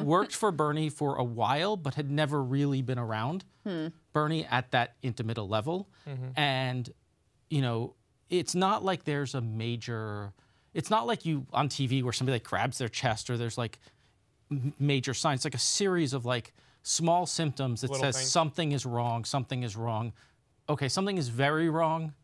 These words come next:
Speaker 2: We have to, you know, I described this in the book in detail. We go to an urgent care. We go to the hospital. In the, while we're in the waiting room, me, Jesse, the staffer, Charla Bailey, who was with us as well,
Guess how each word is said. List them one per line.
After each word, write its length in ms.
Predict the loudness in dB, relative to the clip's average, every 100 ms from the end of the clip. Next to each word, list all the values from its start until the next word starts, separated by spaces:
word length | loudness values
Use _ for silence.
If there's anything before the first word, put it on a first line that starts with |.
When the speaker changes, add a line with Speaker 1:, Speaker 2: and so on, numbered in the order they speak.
| _ _ _
Speaker 2:
We 120 | 2
have 220 | 2 2
to, 260 | 0 -2 -4 -10 _ _ _ _
you 120 | -2
know, 80 | 0
I 40 | 0
described 380 | -2 0 2
this 140 | 0 -4
in 60 |
the 60 | -4
book 200 | -4 -6
in 60 | -6
detail. 280 | -4 -4
We 80 | -4
go 140 | -4 -4
to 40 |
an 100 | -6
urgent 220 | -8 -10
care. 280 | 0 0 0 -4 -20 -20 _
We 100 | -2
go 120 | 0
to 40 | 0
the 60 |
hospital. 540 | 0 2 2 0 -4 -2 0
In 260 | 0 0
the, 140 | -2 -4 -6 -8
while 260 | 2 2 2
we're 120 | -2
in 80 | -2
the 60 |
waiting 340 | -2 -2 -2 -2
room, 180 | -2 -2
me, 140 | -4
Jesse, 420 | -4 -4 -4 -6
the 100 | -8
staffer, 560 | -4 0 0 0 -8 -8 -12 -20 -20 _
Charla 300 | -2 -2 0
Bailey, 300 | 0 0 -2
who 120 | -4
was 180 | -8 -6
with 160 | -8 -4
us 340 | -4 -6 -14 -16 _
as 120 | -6
well, 380 | -2 0 0 -2